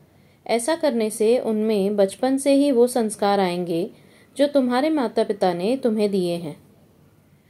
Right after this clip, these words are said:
जब तुम्हारे बच्चे कभी भी कुछ मदद पाने की उम्मीद करेंगे, तो वो यहाँ वहाँ नहीं भटकेंगे फिर,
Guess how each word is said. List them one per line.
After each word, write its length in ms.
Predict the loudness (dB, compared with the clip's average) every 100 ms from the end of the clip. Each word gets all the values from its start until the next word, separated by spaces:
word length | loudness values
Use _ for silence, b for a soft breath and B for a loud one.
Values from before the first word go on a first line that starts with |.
| b _
जब 220 | -6 -6
तुम्हारे 380 | -4 -4 -2 -2
बच्चे 560 | 0 -2 -2 0 0 2
कभी 240 | 0 0
भी 140 | 0 0
कुछ 300 | 0 0 0
मदद 260 | 0 0 0
पाने 260 | -2 0 -2
की 140 | -2
उम्मीद 360 | 0 2 0 0
करेंगे, 600 | 0 0 -2 -4 -4 -4 b b b b 0
तो 100 | 2
वो 300 | 4 4 4
यहाँ 320 | 4 2 0
वहाँ 280 | 0 0 -2
नहीं 220 | 0 0
भटकेंगे 560 | 0 -2 0 0 0 -2
फिर, 280 | -4 -8